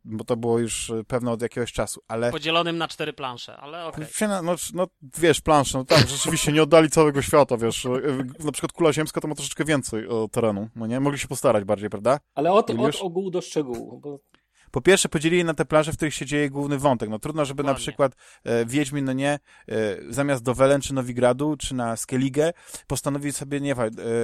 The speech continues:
Speaker 1: e, odwiedzić jeszcze raz, e, Flotsam, nie? Bo tak, e, bo tak mówił sobie, tam ma takie wspomnienia, wiesz, fajna impreza, były fajne dziewczyny, to chcę do tego miejsca. A tutaj twórcy ci nie dali możliwości, nie.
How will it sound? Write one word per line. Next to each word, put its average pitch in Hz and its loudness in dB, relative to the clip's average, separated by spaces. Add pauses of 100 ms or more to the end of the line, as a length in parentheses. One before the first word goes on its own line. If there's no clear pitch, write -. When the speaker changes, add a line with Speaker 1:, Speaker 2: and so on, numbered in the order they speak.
(120)
Speaker 1:
e, 98 -6
odwiedzić 135 -6
jeszcze 127 -4
raz, 131 -2
e, 127 0
Flotsam, 101 -4
nie? 107 -8
Bo 113 -10
tak, 113 -6 (120)
e, 110 -6 (220)
bo 113 -18
tak 127 -2
mówił 120 -4
sobie, 117 -10
tam 117 -6
ma 110 -6
takie 104 -10
wspomnienia, 110 -6
wiesz, 98 -10
fajna 120 -4
impreza, 123 -4
były 113 -4
fajne 110 -6
dziewczyny, 123 -6
to 113 -8 (260)
chcę - -6
do 120 -8
tego 120 -4
miejsca. 117 -2
A 127 0
tutaj 127 -4
twórcy - -8
ci - -8
nie 131 -4
dali 131 0
możliwości, 123 -6
nie. 143 -4